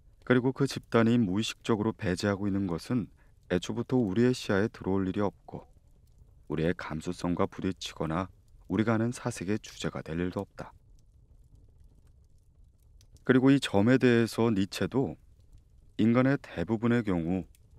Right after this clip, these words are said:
외적 규범의 노예에 불과하다. 우리가 보기에 당연하다고 생각하는 것은 실은 어떤 시대나 지역의 고유한 편견일 뿐이다. 라고 말했습니다.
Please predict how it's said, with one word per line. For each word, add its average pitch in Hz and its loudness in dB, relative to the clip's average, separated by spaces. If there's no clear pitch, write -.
외적 80 -4
규범의 92 -2
노예에 85 -2
불과하다. 85 -6
우리가 76 -2
보기에 82 -6
당연하다고 90 -4
생각하는 87 -4
것은 85 -10
실은 135 0
어떤 107 -2
시대나 110 -4
지역의 85 -8
고유한 78 -8
편견일 131 -4
뿐이다. - -8
라고 78 -10
말했습니다. 82 -6